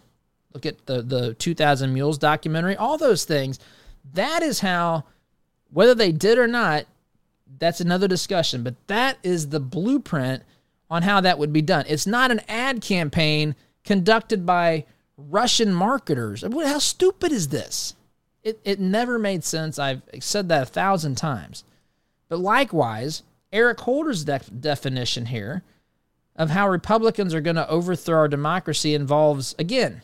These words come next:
now I'm not saying, I'm not saying that politicians can't, you know, use their power to do things like gerrymandering that,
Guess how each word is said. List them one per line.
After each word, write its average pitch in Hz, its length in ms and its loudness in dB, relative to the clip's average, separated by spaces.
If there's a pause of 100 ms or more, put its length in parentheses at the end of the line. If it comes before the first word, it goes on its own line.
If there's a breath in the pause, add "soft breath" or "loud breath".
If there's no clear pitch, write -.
(120)
now 175 160 0
I'm 262 80 0
not 285 180 0
saying, 175 520 0 (420)
I'm 190 160 -4
not 220 160 -2
saying 190 320 0
that 156 120 -6
politicians 165 720 2
can't, 165 340 -4 (840)
you 120 120 -10
know, 117 220 -8
use 160 360 0
their 151 180 4
power 147 640 -2 (1400)
to 170 100 0
do 185 220 2
things 170 300 0
like 156 260 4
gerrymandering 143 680 2
that, 139 160 0